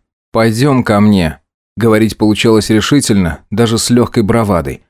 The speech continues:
По опыту прошлой столичной жизни Ник знал, что решительность и бравада весьма помогают. «У меня стеклянный потолок. Прикидываешь?» Она прикинула,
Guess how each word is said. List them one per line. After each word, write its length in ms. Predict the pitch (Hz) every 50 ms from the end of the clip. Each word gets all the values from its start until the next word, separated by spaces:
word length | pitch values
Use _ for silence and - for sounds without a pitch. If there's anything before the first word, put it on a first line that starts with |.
| _ _ _ _
По 80 | - 110
опыту 400 | 123 143 139 127 131 - 127 117
прошлой 460 | 95 - 120 127 123 - - 110 98
столичной 460 | - - 101 101 104 101 - 107 104
жизни 300 | 95 98 127 127 107 104 101
Ник 240 | 98 107 110 95 95
знал, 280 | 95 113 117 117 113
что 180 | 101 - - 98
решительность 640 | 90 92 - - 123 110 - 107 101 95 - -
и 20 | 101
бравада 400 | 85 92 95 92 110 117 98 101
весьма 300 | 92 92 - - 101 95
помогают. 600 | - 95 95 98 101 95 95 80 71 - - - _ _ _ _ -
«У 60 | 123
меня 260 | 131 135 135 139 143 139
стеклянный 500 | - - 131 120 131 123 120 120 117 107
потолок. 600 | - 117 - 110 98 95 92 90 87 - - - _ _ _ -
Прикидываешь?» 680 | - 117 113 104 - 143 123 117 104 95 90 - - - _ _ _ _ _ _ -
Она 220 | 110 127 156 185 165
прикинула, 680 | - 127 113 95 - 175 185 175 160 156 143 123 -